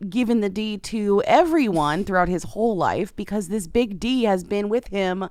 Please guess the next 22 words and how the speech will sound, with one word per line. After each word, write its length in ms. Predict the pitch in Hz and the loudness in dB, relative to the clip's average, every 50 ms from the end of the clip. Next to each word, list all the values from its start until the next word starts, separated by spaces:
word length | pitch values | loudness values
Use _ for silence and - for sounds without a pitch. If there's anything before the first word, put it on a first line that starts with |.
| - - - - - _ _ _ | -12 -18 -20 -20 -20 _ _ _
for 460 | - - - 240 233 233 233 233 226 | -18 -10 -6 -4 -2 -2 -2 -2 0
a 120 | - - | 0 0
long 360 | 240 233 233 233 240 240 240 | 0 0 0 0 -2 -2 -4
time. 960 | 226 - - - 262 294 302 - 208 294 254 208 185 175 170 165 156 156 151 147 127 98 85 73 87 - - - - - - - | -8 -10 -8 -6 -4 -4 -2 -2 0 0 2 2 2 2 2 2 2 0 0 2 0 0 0 -2 -4 -8 -12 -20 -20 -20 -16 -8
Not 280 | - 190 202 - - 196 | -2 -2 -2 -2 -2 -4
just 280 | 160 233 269 - - - | -4 -2 -2 -2 -4 -4
with 140 | 202 180 - | -6 -6 -4
this 220 | - 156 - - | -4 -8 -6 -4
newest 360 | 165 160 156 147 139 - - | -6 -4 -4 -4 -6 -8 -10
girl. 460 | - - 151 147 143 143 147 147 143 - - - - _ | -8 -6 -4 -2 0 0 0 -2 -2 -6 -12 -20 -20 _
He 540 | - - - - 208 190 185 180 180 185 - - - - - - | -20 -14 -8 -4 -4 -2 0 0 0 -2 -2 -4 -14 -20 -16 -10
met, 300 | - 170 165 170 160 - | -6 -4 -2 -2 -2 -4
he, 440 | 190 - - 220 208 196 196 190 185 - - _ _ _ - | -6 -8 -6 -4 -4 -2 -2 -2 -2 -2 -4 _ _ _ -4
uh, 260 | 180 180 180 175 170 | -2 -2 0 0 -2
had 140 | 165 175 185 | -2 -2 -2
his 120 | 175 - | -2 -2
first 260 | - - 226 254 - - | -2 -2 -2 -2 0 -2
date 120 | 208 185 - | -2 -2 -2
with 100 | 175 175 | -2 -2
Rebecca 240 | 170 175 160 - | 0 -2 -2 0
Romijn 260 | 165 156 156 156 147 - | 0 -2 -2 -2 -4 -4
Stamos, 640 | - 165 156 156 156 156 160 165 160 - - - | -4 -4 -2 0 0 0 0 -2 -4 -6 -12 -18